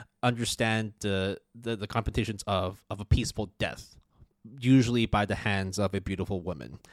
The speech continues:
Uh, the character himself is very carefree, relaxed, but he's actually incredibly smart and skillful. He also has an ability, which is actually based off the name that Osamu Dazai wrote for his book, No Longer Human, in which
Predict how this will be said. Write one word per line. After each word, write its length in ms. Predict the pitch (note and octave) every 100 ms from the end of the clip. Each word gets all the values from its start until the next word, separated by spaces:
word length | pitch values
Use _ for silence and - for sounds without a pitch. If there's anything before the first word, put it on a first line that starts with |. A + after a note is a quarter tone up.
| - - -
Uh, 280 | F#2+ F2 F#2 - _ G2
the 160 | A2 G#2+
character 320 | - A#2 B2
himself 440 | A2+ - G#2+ G#2
is 280 | G#2 F#2 -
very 220 | - F#2+
carefree, 720 | - - F2+ - C#3 C3+ C3
relaxed, 640 | A#2+ G2+ G#2 G#2 G#2 - B2
but 100 | G#2+
he's 140 | G#2 G#2
actually 360 | A2+ - A#2
incredibly 640 | G2+ G2 - F#3 F#3 D3
smart 480 | A2+ - A2+ A2 A2 - -
and 180 | F#2+
skillful. 580 | - - A#2+ A2+ - G1+ - - - -
He 160 | -
also 420 | A#2+ C3 C#3 C#3 A#2
has 460 | - A2 G#2+ G#2 -
an 120 | G#2+
ability, 720 | G2+ C#3 D3 D#3+ - F2 E2+ -
which 160 | A#2+ A2+
is 60 |
actually 180 | A2+ A#2+
based 340 | - G#2+ A2 -
off 140 | A2
the 140 | G#2+
name 460 | G2+ G2+ G#2+ G#2+ G#2+ -
that 240 | F#2 -
Osamu 300 | - G#2+ G2+
Dazai 440 | G2 F#2+ G2+ F#2 F#2+
wrote 280 | - G2+ A2+
for 80 | F#2
his 100 | F2+
book, 280 | - A#2+ -
No 140 | G#2+ G2+
Longer 260 | G2+ F#2+
Human, 380 | F#2 B2+ B2+ E2+
in 120 | - F#2+
which 220 | A2